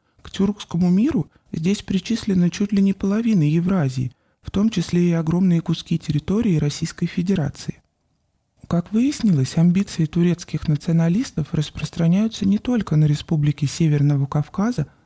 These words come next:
Татарстана и Башкортостана, но ещё на Алтай, Бурятию, Тыву, Хакасию и Якутию,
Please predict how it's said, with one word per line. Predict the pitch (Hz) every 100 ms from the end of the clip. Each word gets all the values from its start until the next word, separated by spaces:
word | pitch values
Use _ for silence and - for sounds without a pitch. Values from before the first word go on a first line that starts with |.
| _
Татарстана | 165 160 151 - 175 220 170
и | 147
Башкортостана, | 143 - - - 175 - 175 131 131 - _ _ -
но | 170
ещё | 175 - 185
на | 165 151
Алтай, | 151 - 220 - _ _ -
Бурятию, | 160 165 185 220 160 139 -
Тыву, | 160 151 185 240 _ _
Хакасию | - 165 - 185 226 - 147 -
и | -
Якутию, | 160 202 - 143 - 143